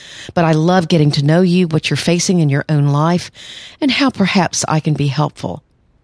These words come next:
There are plenty of ways of connecting more with me. I have a new Facebook group.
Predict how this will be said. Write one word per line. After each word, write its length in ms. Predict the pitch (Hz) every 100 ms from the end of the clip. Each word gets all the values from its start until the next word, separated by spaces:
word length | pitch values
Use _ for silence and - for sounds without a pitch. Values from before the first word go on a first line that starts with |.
| _ _ _ _ _ -
There 100 | 175
are 40 |
plenty 280 | - 208 196
of 100 | 160
ways 360 | 170 175 190 143
of 220 | 131 131 - - -
connecting 680 | 185 170 175 - 165 160 151
more 280 | 160 160 190
with 200 | 190 -
me. 160 | 196 196
I 80 |
have 180 | 165 170
a 60 | 147
new 120 | 139
Facebook 500 | 135 208 233 - 208
group. 360 | - 208 220